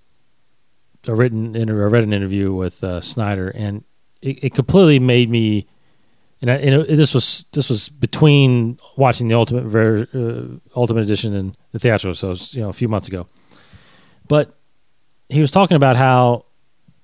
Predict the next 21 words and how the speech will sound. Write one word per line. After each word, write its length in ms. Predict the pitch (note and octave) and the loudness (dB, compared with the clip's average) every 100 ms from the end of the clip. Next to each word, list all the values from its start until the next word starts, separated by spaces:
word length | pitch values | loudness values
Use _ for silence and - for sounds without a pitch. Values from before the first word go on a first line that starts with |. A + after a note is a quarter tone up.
| _ | _
when 280 | - B2 A#2+ | -8 -2 -2
he 240 | A2 E3 E3 | 0 2 4
was 360 | E3 A#2+ - _ _ _ _ _ _ _ _ _ - | 4 2 -8 _ _ _ _ _ _ _ _ _ -14
hired 380 | - D#3 C#3 A#2 | -2 2 4 2
for 120 | - | 0
Man 160 | A2+ A#2 | 0 2
of 80 | G#2 | 0
Steel, 420 | - E3 G2+ G2 - _ _ _ _ _ _ _ _ _ - _ _ - | 2 4 4 0 -10 _ _ _ _ _ _ _ _ _ -20 _ _ 0
his 260 | D#3 D#3 | 2 2
vision 640 | G#2 D3 G#3+ A#2 F#2+ G2+ A#2+ _ _ _ _ _ _ _ _ _ _ _ _ | 4 4 4 2 -2 -4 -8 _ _ _ _ _ _ _ _ _ _ _ _
of 140 | - A2 | -6 -4
starting 440 | - C3 C3 B2 A2+ | -2 0 2 0 -2
this 120 | G2+ | -4
D 160 | - | -4
C 140 | A2+ A2+ | -4 -4
universe 640 | G2+ C#3 D#3 F#2+ F2+ - - _ _ _ _ _ _ _ | -2 0 0 -2 -6 -10 -16 _ _ _ _ _ _ _
was 300 | A2 A2+ A#2 | 0 2 4
a 80 | A#2 | 2
trilogy 540 | - - B2+ A#2 G#2 | 2 2 4 4 2
of 80 | G#2+ | 0
movies. 420 | A#2+ F3 G#2+ - | 2 0 0 -12